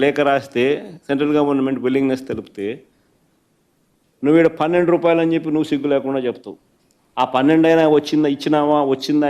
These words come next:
ఎంతమందికి వచ్చిందంటే అది లేదు. రెండు లక్షల ఇరవై వేల ఎకరాలు, ఆరున్నర లక్షల పంట, ఆరున్నర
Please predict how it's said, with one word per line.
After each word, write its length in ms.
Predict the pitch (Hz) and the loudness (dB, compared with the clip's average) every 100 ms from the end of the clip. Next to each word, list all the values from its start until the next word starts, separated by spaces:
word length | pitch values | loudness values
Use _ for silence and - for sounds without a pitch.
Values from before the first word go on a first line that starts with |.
| 135 | 0
ఎంతమందికి 380 | 131 147 143 135 | 0 0 0 0
వచ్చిందంటే 400 | 131 135 131 131 | -2 -2 -2 -2
అది 180 | 110 123 110 | -2 -4 -6
లేదు. 160 | 98 - _ _ _ _ _ _ _ _ - | -10 -16 _ _ _ _ _ _ _ _ -4
రెండు 220 | 131 160 160 | 0 2 2
లక్షల 240 | 160 151 151 147 | 2 0 2 4
ఇరవై 200 | 143 139 | 4 4
వేల 220 | 147 165 160 | 4 4 2
ఎకరాలు, 380 | 156 147 139 110 - _ _ _ _ _ _ _ _ _ _ _ - | 0 -2 -4 -6 -16 _ _ _ _ _ _ _ _ _ _ _ 0
ఆరున్నర 580 | 120 147 156 151 143 139 135 | 2 4 4 2 2 0 -2
లక్షల 420 | - - 180 175 160 - - _ _ _ - | -2 -2 0 2 0 -4 -16 _ _ _ -2
పంట, 260 | 143 147 151 - - _ _ _ _ _ _ _ _ _ _ _ _ _ _ _ _ - | -2 0 -2 -4 -12 _ _ _ _ _ _ _ _ _ _ _ _ _ _ _ _ -2
ఆరున్నర 500 | 120 143 156 151 | 0 2 2 2